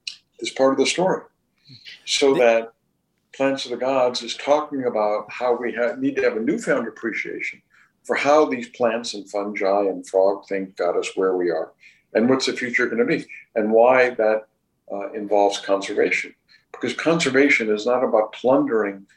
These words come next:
Speaker 1: Mother Nature for the next hallucinogen or cure for cancer, whatever. Mother Nature, uh, needs to be stewarded well, and that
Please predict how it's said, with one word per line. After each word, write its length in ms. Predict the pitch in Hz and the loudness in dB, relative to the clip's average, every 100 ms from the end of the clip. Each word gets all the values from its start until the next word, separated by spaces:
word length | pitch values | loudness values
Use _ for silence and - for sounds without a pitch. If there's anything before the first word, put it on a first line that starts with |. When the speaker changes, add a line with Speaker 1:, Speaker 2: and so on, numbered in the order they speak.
| _ _ - | _ _ -4
Speaker 1:
Mother 260 | 123 113 104 | 0 0 0
Nature 380 | 113 135 113 | -2 -2 -6
for 140 | 104 104 | -8 -8
the 100 | 98 | -2
next 300 | 110 110 - | -2 -2 -2
hallucinogen 560 | 107 120 117 - 107 104 | 0 0 0 -4 -2 -2
or 80 | |
cure 220 | 98 - 107 | -2 -2 -2
for 140 | 104 | -4
cancer, 360 | - 110 - 104 | -4 -4 -2 2
whatever. 240 | 143 139 | 2 2
Mother 200 | 104 113 107 | 2 2 2
Nature, 440 | 113 135 - 95 - _ - - - | 2 0 -6 -8 -12 _ -20 -20 -10
uh, 160 | 107 104 | -6 -4
needs 260 | 110 123 120 | -2 -2 -2
to 120 | 123 | -4
be 180 | 113 104 _ _ _ | -2 -2 _ _ _
stewarded 600 | - - 139 135 117 104 - _ | -4 2 4 4 4 0 -2 _
well, 460 | 120 156 - - - _ _ _ - - | 2 2 2 -4 -10 _ _ _ -20 -14
and 180 | 104 98 | -8 -2
that 220 | 107 107 | 0 0